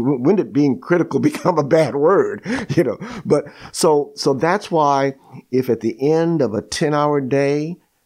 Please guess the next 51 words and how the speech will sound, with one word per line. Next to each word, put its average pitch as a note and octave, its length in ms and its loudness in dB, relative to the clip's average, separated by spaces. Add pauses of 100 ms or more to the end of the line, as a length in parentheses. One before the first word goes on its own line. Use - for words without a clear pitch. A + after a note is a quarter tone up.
you A2 140 -2
know, B2 280 0
eight B2 200 2
hours C#3 380 0
at A#2+ 80 -2
work, C3 480 -2
hour A#2 400 -2
dropping B2+ 360 -2
off C3+ 180 -4
your C3+ 80 -6
kids C3+ 420 -4
in C3+ 180 -4 (160)
daycare C3+ 400 0
in C#3 80 0
the C3+ 60 0
morning, C3+ 400 2
an F#2+ 100 -4
hour A#2+ 300 2
to C3+ 60 -2
pick C#3 220 -2
'em C#3+ 100 0
up. D3 160 0
I, G#3+ 260 2
I A#3+ 40 2
know C#4+ 140 2
I, C#4+ 340 2
I've B2+ 100 0
lived B3 200 0
that C#3 180 2
life. - 360 -6 (380)
You A2+ 100 -2
know, B2 220 -2 (240)
at A#2+ 140 -2
the B2+ 140 -2
end G#3+ 180 2
of D#3 100 0
a C3 60 -4
ten-hour D3+ 500 0
day, E3+ 440 -2 (300)
you D3 180 2
come D3+ 240 -2
home D#3 340 0
and A2+ 80 0
then B2+ 100 2
you D3+ 80 0
got, C3+ 400 -2
you B2 120 0
know, A2+ 80 -2
two D#3 260 0
hours D3+ 380 0
to G#2+ 180 -4